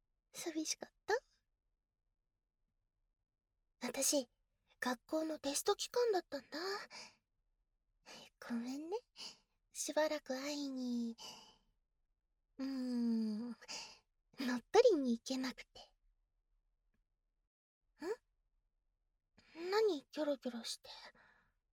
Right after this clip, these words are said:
ああ、そっか。もしかして、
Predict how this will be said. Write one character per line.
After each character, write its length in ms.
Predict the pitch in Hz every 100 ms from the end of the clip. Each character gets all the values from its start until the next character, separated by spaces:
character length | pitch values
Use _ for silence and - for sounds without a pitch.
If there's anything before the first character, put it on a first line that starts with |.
| _ _ _ _ _ _ -
あ 40 |
あ、 20 | 339 339 330 359
そ 180 | - 339
っ 40 | - -
か。 160 | 233 - - - - _ _ _ _ _ _ - -
も 200 | 254 277
し 100 | 277
か 200 | - 247
し 160 | 233 -
て、 280 | - 240